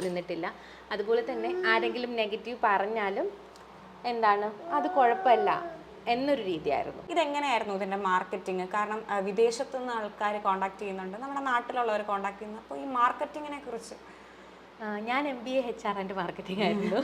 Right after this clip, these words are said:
Speaker 2: <laughs>
Speaker 1: അപ്പോൾ ഞാൻ എം ബി എ ചെയ്ത് തന്നെ എനിക്കൊരു ബിസിനസ് ചെയ്യണം. ഒരു ബിസിനസ് ചെയ്യുമ്പോഴത്തേക്ക് എൻ്റെ സാർ എപ്പോഴും പറഞ്ഞിട്ടുണ്ട്, ഒരു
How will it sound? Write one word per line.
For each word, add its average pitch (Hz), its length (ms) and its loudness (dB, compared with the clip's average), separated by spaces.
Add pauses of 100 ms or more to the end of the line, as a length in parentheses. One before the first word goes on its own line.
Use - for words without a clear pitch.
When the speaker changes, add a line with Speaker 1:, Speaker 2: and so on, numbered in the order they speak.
(440)
Speaker 2:
<laughs> - 420 -4
Speaker 1:
അപ്പോൾ 254 320 2
ഞാൻ 247 240 -2
എം 240 120 -4
ബി 247 60 0
എ 254 40 0
ചെയ്ത് 214 280 0
തന്നെ 202 140 0
എനിക്കൊരു 202 240 -2
ബിസിനസ് 202 480 -6
ചെയ്യണം. 175 380 -6 (160)
ഒരു 254 100 -4
ബിസിനസ് 285 420 -4
ചെയ്യുമ്പോഴത്തേക്ക് 262 720 -4
എൻ്റെ 240 220 -6
സാർ 214 300 0
എപ്പോഴും 196 320 -6
പറഞ്ഞിട്ടുണ്ട്, 175 420 -8
ഒരു 226 180 -6